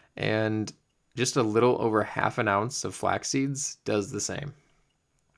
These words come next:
And if you're eating flax seeds, I'd recommend the ground flax seeds. You're more likely to get the health benefits from ground flax seeds rather than whole flax seeds.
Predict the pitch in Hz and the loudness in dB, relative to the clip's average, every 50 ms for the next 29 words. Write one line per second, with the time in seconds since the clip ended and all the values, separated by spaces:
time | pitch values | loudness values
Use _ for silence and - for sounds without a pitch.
0 | _ _ _ _ _ _ _ _ _ - - _ - 113 113 117 113 107 - - | _ _ _ _ _ _ _ _ _ -18 -18 _ -4 0 0 0 0 -2 -2 -2
1 | 113 110 - 117 123 139 143 135 127 - 131 123 131 131 - 139 135 127 123 123 | -2 -2 0 2 4 4 4 4 2 0 0 0 0 0 0 0 0 -2 -2 -4
2 | - - - - _ _ _ _ _ _ _ _ _ _ _ _ _ _ _ _ | -6 -6 -6 -10 _ _ _ _ _ _ _ _ _ _ _ _ _ _ _ _
3 | _ _ _ _ - 120 117 123 127 120 - 117 117 113 110 104 98 - - - | _ _ _ _ -2 0 2 4 2 2 2 0 0 0 -2 -2 -4 -8 -6 -4
4 | - 101 95 104 98 95 95 95 92 - - - 95 90 92 - - - 95 - | -4 -2 0 0 2 2 0 0 -2 -4 -4 -2 -2 -2 -2 -6 -8 -8 -8 -8
5 | - - - - _ _ _ _ - - - _ _ _ _ _ - 127 131 131 | -10 -12 -14 -16 _ _ _ _ -20 -20 -20 _ _ _ _ _ 0 4 4 6
6 | 131 120 113 110 107 - 107 104 - - 104 98 95 95 98 92 87 - 107 104 | 6 6 6 4 4 2 0 -2 0 0 -2 -2 -2 -2 -6 -6 -4 -2 -2 -2
7 | - 104 98 95 95 - - 98 95 98 - 98 98 - - - - - - - | 0 0 0 0 0 -2 -4 -6 -6 -8 -8 -10 -10 -10 -10 -10 -10 -12 -12 -16
8 | _ _ _ - 107 104 98 95 110 110 107 104 104 98 - - 101 95 95 - | _ _ _ -10 -8 -8 -2 4 6 6 6 6 4 0 -4 -6 -6 -6 -6 -8
9 | - - - 104 101 98 - - - - - - 104 101 98 98 95 98 104 110 | -10 -8 -8 -8 -8 -8 -10 -10 -12 -10 -6 -4 -2 -2 -2 -4 -6 -10 -12 -4
10 | - 127 110 98 95 - - - 87 - 147 - - - - - - - - - | 0 2 2 2 0 -2 -4 -4 -4 -4 -4 -6 -8 -10 -10 -10 -10 -10 -10 -10